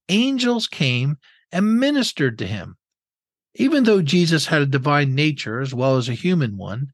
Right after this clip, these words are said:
he still benefited from angelic help. Jesus was both God and human, and the human part of Jesus showed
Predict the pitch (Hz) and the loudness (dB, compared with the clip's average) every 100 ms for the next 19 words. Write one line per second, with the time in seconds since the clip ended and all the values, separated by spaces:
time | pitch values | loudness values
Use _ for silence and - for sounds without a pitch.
0 | _ _ _ _ _ 247 - 381 349 180 | _ _ _ _ _ -6 -2 2 2 2
1 | 196 185 139 117 131 135 139 139 135 131 | 2 2 2 0 0 0 0 2 2 2
2 | 147 147 151 - 143 110 - _ _ _ | 0 0 -2 -4 -4 -4 -8 _ _ _
3 | _ _ _ - 233 285 320 294 202 180 | _ _ _ -2 0 2 2 2 2 0
4 | 147 165 165 - 139 147 180 214 143 117 | 2 2 0 0 2 4 2 0 0 0
5 | 110 143 156 147 156 139 202 240 285 277 | -2 -4 -4 -2 0 -2 0 -2 0 -4
6 | - 175 175 - 175 139 131 131 139 139 | -4 2 2 2 -2 0 0 0 0 -2
7 | - 202 226 123 110 135 | -2 0 2 2 0 -4